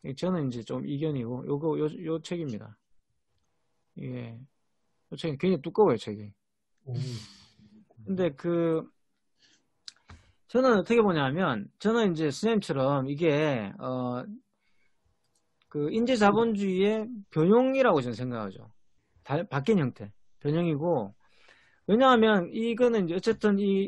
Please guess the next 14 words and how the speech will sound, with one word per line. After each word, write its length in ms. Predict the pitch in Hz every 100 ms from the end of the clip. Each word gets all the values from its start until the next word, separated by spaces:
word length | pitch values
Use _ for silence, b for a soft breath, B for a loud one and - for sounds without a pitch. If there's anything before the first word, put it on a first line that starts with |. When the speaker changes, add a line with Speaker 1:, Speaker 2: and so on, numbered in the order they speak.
| -
Speaker 1:
인재자본주의와 1120 | 233 254 220 214 220 202 196 180 185 185 185
이 420 | 165 165 160 151 143
그 640 | 156 151 143 139 135 131 -
감시자본주의를 920 | 143 185 208 214 226 190 160 165 143 -
대표하는 540 | 147 143 208 208 190
기업들이 580 | 139 208 196 160 139 131 - _ _ _ _ _
공존하고 480 | 190 214 185 185 120
있습니다. 340 | - 131 120 -
애플과 580 | 220 - 170 131 117 104
구글이죠. 560 | 160 151 135 101 104 _ _ _ _ - _ _ 226
애플이 320 | 208 220 175
인재자본주의, 600 | 196 220 202 160 147 123
지식자본주의에 720 | - 196 196 147 135 131 117
속하고요. 640 | 104 156 160 131 104 113